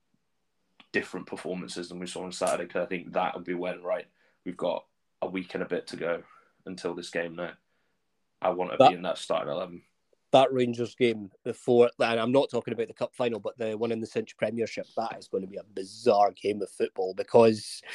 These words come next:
Speaker 2: you, and I know, I know we'll cross that bridge when we get to it eventually, but, but I can see that being both sides really playing it as safe as they can, because we've got the Scottish Cup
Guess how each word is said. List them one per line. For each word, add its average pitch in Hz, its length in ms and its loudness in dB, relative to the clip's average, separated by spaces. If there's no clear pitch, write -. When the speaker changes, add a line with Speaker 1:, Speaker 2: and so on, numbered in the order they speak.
Speaker 2:
you, 135 380 12
and 147 120 4
I 156 80 8
know, 175 420 10
I 151 60 6
know 170 120 6
we'll 156 200 8
cross 143 300 4
that 131 200 0
bridge 131 180 0
when 127 120 -4
we 120 80 -4
get 135 240 2
to 131 140 0
it 120 80 -2
eventually, 127 480 -4
but, 120 240 -4
but 127 180 -2
I 135 80 6
can 139 180 -6
see 165 240 -2
that 131 300 4
being 117 400 0
both 151 400 2
sides 120 600 0
really 123 320 0
playing 120 380 0
it 127 80 -6
as - 100 -20
safe 131 280 -2
as 113 140 -6
they 117 120 -4
can, 107 360 2
because 120 720 6
we've 160 180 8
got 147 160 2
the 139 140 -12
Scottish 123 380 2
Cup 120 200 -4